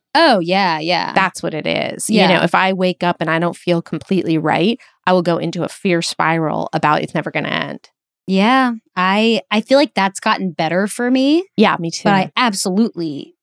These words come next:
Speaker 1: yes, used to, used to have that same thing where I felt like if I felt bad, I'm gonna feel bad forever and I'm fucked. You know what
Speaker 2: And
Speaker 1: I'm
Speaker 2: that's
Speaker 1: saying?
Speaker 2: fear.
Speaker 1: That's exactly.
Speaker 2: So what advice would you give people for, es-, for getting out of their own fear?
Speaker 1: I would,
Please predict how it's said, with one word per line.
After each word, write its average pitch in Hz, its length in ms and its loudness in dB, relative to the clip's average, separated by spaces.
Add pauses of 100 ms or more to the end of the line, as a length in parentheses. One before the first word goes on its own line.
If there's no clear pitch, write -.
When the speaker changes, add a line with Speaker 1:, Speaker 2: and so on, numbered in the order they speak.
Speaker 1:
yes, - 560 -6
used 180 280 -4
to, 180 200 -4 (220)
used 170 160 -6
to 180 60 -4
have 160 180 -2
that - 180 -4
same 151 220 -2
thing - 380 -10
where 156 340 -8 (380)
I 185 80 -4
felt - 160 -4
like 165 100 -4
if 170 100 -6
I 160 100 -2
felt 156 200 -6
bad, 156 140 0
I'm 151 80 -2
gonna 165 100 -2
feel 170 160 -6
bad 160 180 -2
forever 180 280 -4
and 165 100 -6
I'm 156 80 -8
fucked. - 460 -6
You 190 80 -4
know 190 80 0
what 240 60 0
Speaker 2:
And 294 100 6
Speaker 1:
I'm 302 60 4
Speaker 2:
that's 180 120 0
Speaker 1:
saying? 208 100 -6 (200)
Speaker 2:
fear. - 220 -4 (200)
Speaker 1:
That's - 460 -4
exactly. 202 640 -4 (240)
Speaker 2:
So 330 160 6
what 269 300 6
advice 220 460 2
would 180 140 -2
you 180 80 -2
give 175 240 -2
people 156 480 0
for, 160 260 2
es-, - 220 0 (140)
for 160 60 -2
getting 160 280 2
out 147 160 0
of 143 80 -2
their 156 220 0
own 147 180 -2
fear? - 460 -10 (1600)
Speaker 1:
I 294 120 4
would, 370 140 4